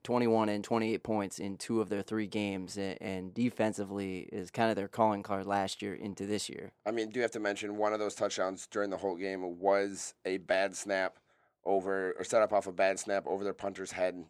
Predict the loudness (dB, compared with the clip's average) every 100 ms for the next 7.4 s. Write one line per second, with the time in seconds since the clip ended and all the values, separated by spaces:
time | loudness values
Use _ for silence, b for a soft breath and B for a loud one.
0 | _ -4 -2 -2 -6 -6 -2 0 -2 -4
1 | -6 -4 -2 -2 0 0 0 -2 -4 -4
2 | -8 _ -4 -2 -2 0 0 0 -6 -6
3 | -4 -4 -4 -6 -2 0 0 0 -2 -2
4 | -4 -6 _ _ _ -6 -6 0 0 0
5 | 0 -2 -2 0 0 2 -2 2 0 0
6 | -4 -4 0 0 2 0 0 -4 b b
7 | _ 10 10 10